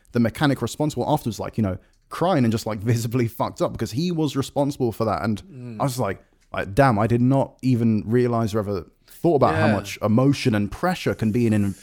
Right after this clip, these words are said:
Speaker 1: an environment like that." It just never crossed my mind how intense a sport F one can be.
Speaker 2: Yeah, like,
Speaker 1: And
Speaker 2: um, I'm not a massive F one fan, but I know enough about it. And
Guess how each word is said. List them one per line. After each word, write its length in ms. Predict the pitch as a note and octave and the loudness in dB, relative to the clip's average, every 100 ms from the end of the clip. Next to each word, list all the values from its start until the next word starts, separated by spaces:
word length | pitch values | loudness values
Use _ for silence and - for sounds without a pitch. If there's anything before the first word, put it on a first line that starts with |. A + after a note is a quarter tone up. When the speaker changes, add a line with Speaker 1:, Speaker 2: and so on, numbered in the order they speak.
| - | -2
Speaker 1:
an 80 | A2+ | 0
environment 500 | G#2+ A#2 E3+ - E2+ | 2 2 2 0 -2
like 200 | D#2+ - | -6 -4
that." 160 | E2+ | -6
It 40 | - | -6
just 160 | F2+ | -4
never 220 | A#2+ C3 | 0 0
crossed 240 | - B2+ B2 | 0 -2 0
my 60 | |
mind 240 | A#2 A#2 G#2+ | 0 0 0
how 260 | A2+ A2 - _ _ _ | 0 -2 -6 _ _ _
intense 600 | B2+ A#2+ - C#3+ C3+ - B2 | -2 0 2 2 0 -4 -6
a 80 | |
sport 380 | C3 - D3+ - | -4 -2 0 0
F 180 | A2+ B2+ | -2 -2
one 160 | C3 B2 | 0 0
can 220 | A#2 A2 | 2 2
be. 300 | A2+ D3 A3 - | 2 -2 -4 -12
Speaker 2:
Yeah, 680 | G#2 G#2+ D#3 B2+ C#3 A#2+ A2+ | -8 -4 -4 -4 -4 -4 0
like, 140 | B2+ | 4
Speaker 1:
And 220 | B2+ A#2+ - | 4 2 -2
Speaker 2:
um, 340 | C3 A#2+ A2 _ | -4 -4 -10 _
I'm 140 | B2+ D#3+ | -8 -4
not 80 | D#3+ | 0
a 40 | |
massive 260 | C3+ C3 A#2+ | 0 -2 -4
F 160 | A#2+ A#2+ | -4 -4
one 140 | C#3 | -4
fan, 160 | A2+ G2 | -4 -8
but 80 | G#2 | -8
I 40 | |
know 140 | B2+ A2 | -8 -8
enough 200 | G#2 - | -10 -12
about 280 | G2 A#2+ G2+ | -8 -8 -8
it. 120 | F#2+ | -12
And 220 | G#2+ G#2+ | -16 -20